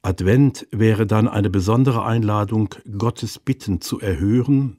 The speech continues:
und ihnen zustimmend Antwort zu geben.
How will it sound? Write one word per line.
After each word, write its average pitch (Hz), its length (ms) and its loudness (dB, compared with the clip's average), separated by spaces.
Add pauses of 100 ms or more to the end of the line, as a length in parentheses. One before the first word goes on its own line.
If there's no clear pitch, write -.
und 107 240 -4
ihnen 107 360 -2
zustimmend 113 760 -4
Antwort 110 480 -6
zu 87 160 -10
geben. 85 460 -12